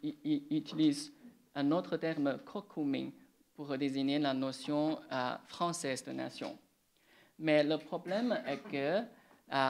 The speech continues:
la réalité japonaise, c'est une, euh, c'est un État-nation à proprement dit. Ça veut dire, euh, l'État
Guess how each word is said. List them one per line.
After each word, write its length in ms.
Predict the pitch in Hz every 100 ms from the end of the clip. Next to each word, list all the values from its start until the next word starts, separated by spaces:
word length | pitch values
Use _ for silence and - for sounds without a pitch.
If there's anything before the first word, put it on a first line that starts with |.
| -
la 140 | 147 147
réalité 760 | 165 156 147 147 - 190 214
japonaise, 800 | 165 151 139 135 151 220 - - _ _ _ _
c'est 720 | - - 165 151 147 143 139 - -
une, 240 | 151 147
euh, 1160 | 143 135 127 - - - 123 131 123 120 123 131 - - - - - _ _ - _ _ _ _ _ _ _ _ _ -
c'est 360 | - 160 151
un 280 | 151 143 147
État-nation 1200 | 180 180 180 165 156 147 - 151 147 - 170 143
à 120 | 160
proprement 680 | 156 - 208 208 170 151 143
dit. 300 | 135 135 127 - -
Ça 160 | - 147
veut 100 | 143
dire, 360 | 156 147 135 - - _ -
euh, 380 | 139 127 120 117 - _ _ _ _
l'État 640 | 143 165 156 160 175 233